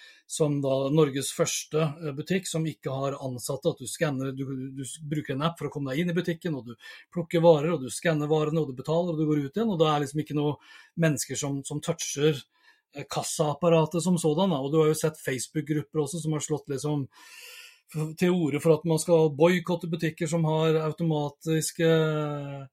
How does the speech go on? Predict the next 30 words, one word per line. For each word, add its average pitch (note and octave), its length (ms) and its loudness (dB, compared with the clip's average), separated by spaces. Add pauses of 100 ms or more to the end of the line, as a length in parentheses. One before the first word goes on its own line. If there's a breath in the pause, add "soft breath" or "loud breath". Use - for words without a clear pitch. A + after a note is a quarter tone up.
(420 soft breath)
eh, C#3+ 320 -10
handlekurver D3 720 0
og D3+ 80 4
så - 80 -4
videre. F3 380 4 (420 loud breath)
Og E3 80 -4
så B3 140 6
har F3+ 100 8
man E3 160 4
jo F#3 240 4
på G3 160 -2
den G3 80 2
andre D3 240 2
siden, E3+ 460 2 (180)
så F#3 220 0
har E3+ 100 4
vi F3 60 4
jo F3+ 100 2
sett, - 460 -2 (340)
altså E3+ 220 2
de E3+ 100 2
har G3 140 6
blitt A3 140 2
fredet, G#3 360 6
men A3 160 4
så G#3 80 4
har G3+ 80 4
man G3+ 140 2
også G#3+ 180 0
sett F#3+ 400 -4